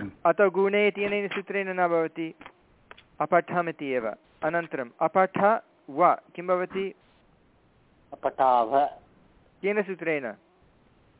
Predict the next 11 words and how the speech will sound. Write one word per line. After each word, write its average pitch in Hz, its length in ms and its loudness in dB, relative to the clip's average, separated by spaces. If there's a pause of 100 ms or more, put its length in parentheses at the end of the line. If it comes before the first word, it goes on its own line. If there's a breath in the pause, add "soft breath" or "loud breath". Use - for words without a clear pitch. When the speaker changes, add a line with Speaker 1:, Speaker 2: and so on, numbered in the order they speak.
Speaker 2:
अथो 170 440 0
दीर्घो 151 540 0
यञि। 143 500 -2 (360)
Speaker 1:
आ, 175 420 4 (120)
अतो 185 380 0
दीर्घो 175 380 2
यञि 165 360 -2
इति 180 220 -4
अनेन 151 300 -6
सूत्रेण 135 460 -10 (440)
अपठ 143 360 -6